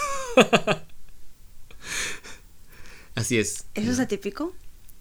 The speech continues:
Speaker 1: Creo que sí, no sé. Bueno, para mí no era, no era típico, pues, porque, ¿no? Sino que
Speaker 2: Claro,
Speaker 1: igual, claro.
Speaker 2: así viviste, pues.
Speaker 1: Claro,
Speaker 2: Así
Speaker 1: así viví.
Speaker 2: era lo que conocías.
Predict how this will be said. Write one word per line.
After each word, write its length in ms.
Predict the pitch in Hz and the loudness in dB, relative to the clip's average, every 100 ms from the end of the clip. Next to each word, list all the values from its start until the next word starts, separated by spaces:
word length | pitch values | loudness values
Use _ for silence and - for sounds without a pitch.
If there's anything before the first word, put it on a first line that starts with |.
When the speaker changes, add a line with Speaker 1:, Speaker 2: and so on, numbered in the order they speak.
| - - 139 135 143 | -16 -8 -6 -6 4
Speaker 1:
Creo 140 | 185 170 | 8 10
que 120 | 127 | 10
sí, 200 | 131 123 | 10 8
no 100 | 127 | 6
sé. 280 | 151 123 120 | 8 6 6
Bueno, 320 | 127 127 113 | 6 8 8
para 140 | 113 | 8
mí 80 | 139 | 8
no 80 | 196 | 10
era, 220 | 190 147 | 10 10
no 120 | 117 147 | 10 8
era 140 | 139 | 10
típico, 340 | 185 170 120 120 | 10 10 6 2
pues, 100 | 117 | 2
porque, 460 | 110 107 101 113 - - - - - - - - - | -2 0 -2 -2 -10 -10 -6 -6 -6 -14 -18 -16 -4
¿no? 220 | 113 120 | 0 0
Sino 300 | 135 - 156 | 0 6 8
que 100 | 170 | 12
Speaker 2:
Claro, 200 | 196 240 233 | 12 12 10
Speaker 1:
igual, 140 | 196 | 8
claro. 220 | 151 117 | 6 6
Speaker 2:
así 200 | 220 254 | 6 6
viviste, 440 | 247 247 254 - 175 | 8 8 6 2 -4
pues. 340 | 165 160 - | -6 -8 0
Speaker 1:
Claro, 220 | - 156 104 | 8 8 10
Speaker 2:
Así 160 | 127 | 8
Speaker 1:
así 60 | 120 | 10
viví. 120 | 131 | 10
Speaker 2:
era 100 | 214 233 | 8 8
lo 120 | 254 | 6
que 120 | 226 | 2
conocías. 640 | 180 175 - 320 185 - | 0 0 2 2 2 -4